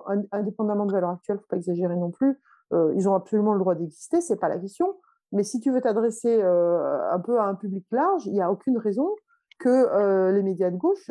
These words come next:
interdisent de la prise de parole. Je veux aussi parler, euh, de la tribune qu'avait écrite, euh, Paulina Righi il y a tr-, deux ans,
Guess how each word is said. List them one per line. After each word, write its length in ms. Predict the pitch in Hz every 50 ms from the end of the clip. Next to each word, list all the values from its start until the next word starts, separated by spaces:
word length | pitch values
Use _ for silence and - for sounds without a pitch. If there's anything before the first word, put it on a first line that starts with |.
| - -
interdisent 680 | 208 214 208 226 214 208 214 240 330 392 339 247 196 190 _ _ _ _ _ _
de 60 | - 185
la 120 | 190 196
prise 160 | 196 - 220
de 80 | 202 240
parole. 320 | 240 330 339 392 370 294 - - - _ _ _
Je 140 | _ - 214
veux 240 | 208 240 262 254
aussi 320 | 254 202 226 214 - - 254
parler, 300 | 254 254 254 220 220 240
euh, 280 | 247 240 233 196 185 180
de 160 | 175 175 196
la 500 | 190 190 185 180 170 170 170 170 175 175 175
tribune 380 | - - 226 214 254 262 247 226 -
qu'avait 240 | 220 185 180 185
écrite, 360 | 190 185 _ _ - 220 - -
euh, 240 | 185 175 175 170 170
Paulina 340 | 170 - 214 208 214 214 208
Righi 420 | 196 202 196 190 202 220 226 220 - _ -
il 80 | 190
y 80 | 180 180
a 180 | 170 165 165 175
tr-, 180 | - - - - - - - - _ - - - - 180 - _ _
deux 240 | 170 190 196 180 196
ans, 220 | 226 320 - -